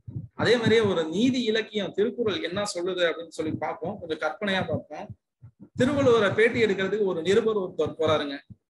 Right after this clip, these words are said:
ஆஹ் ஒரு வார பத்திரிகை நிருபர் போறாரு. ஆஹ் அவரை பார்த்து, ஆஹ்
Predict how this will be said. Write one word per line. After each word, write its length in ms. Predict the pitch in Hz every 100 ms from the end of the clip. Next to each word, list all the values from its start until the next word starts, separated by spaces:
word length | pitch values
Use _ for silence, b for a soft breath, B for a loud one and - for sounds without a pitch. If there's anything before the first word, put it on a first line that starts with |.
| _ - - -
ஆஹ் 140 | 170
ஒரு 160 | 170 175
வார 260 | 165 190 214
பத்திரிகை 340 | 190 170 156
நிருபர் 440 | 151 165 165 -
போறாரு. 480 | 147 151 139 151 226 - - - - -
ஆஹ் 640 | 208 185 175 165 156 156
அவரை 320 | 151 185 202 185
பார்த்து, 300 | 185 196 220 202 170 156 147 - -
ஆஹ் 420 | 180 160 151 151